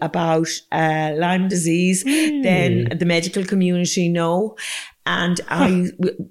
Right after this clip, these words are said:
Speaker 1: a vet came in, I was doing awareness last year o-, o-, over in a chemist in Gort,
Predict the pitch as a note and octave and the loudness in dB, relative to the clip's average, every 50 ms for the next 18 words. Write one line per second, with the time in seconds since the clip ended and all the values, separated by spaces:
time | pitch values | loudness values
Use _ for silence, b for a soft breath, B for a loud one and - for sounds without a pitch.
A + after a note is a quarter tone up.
0 | _ - F#3 F3+ - A3 A#3+ A#3+ - - - G#3 G3 F#3+ F#3+ F#3 F3+ F3 E3+ E3 | _ -4 -2 0 0 0 0 -2 -4 -4 -4 -2 0 2 2 2 2 0 0 -2
1 | - - - D#3+ E3+ E3+ F3 E3+ - G3+ F#3+ F#3 F3+ F3 F3+ F3+ F3 F3 F3 E3+ | -4 -4 -2 0 0 0 0 0 0 0 0 2 2 2 2 2 2 0 0 0
2 | - F#3 E3+ E3+ F3 F3 - - - E3+ E3 E3 D#3+ D#3+ E3 E3 E3 - F3+ F3+ | 0 0 0 0 0 -2 -2 -4 -2 0 0 2 2 2 0 -2 -2 -2 0 0
3 | E3+ E3+ E3+ E3+ - F3+ F3+ F3 E3+ E3 E3+ E3 E3 - - E3+ E3 E3 - F3+ | 2 2 0 0 0 0 2 2 0 0 -2 -2 -2 -2 -2 -2 -2 -2 0 0
4 | F3 D#3+ D#3+ F3 F3 - - - - - - D#3+ D3+ F3 E3+ E3 E3+ F3 F3 - | 0 0 0 0 0 0 -2 -4 -4 -2 -2 0 0 2 2 2 2 0 0 -2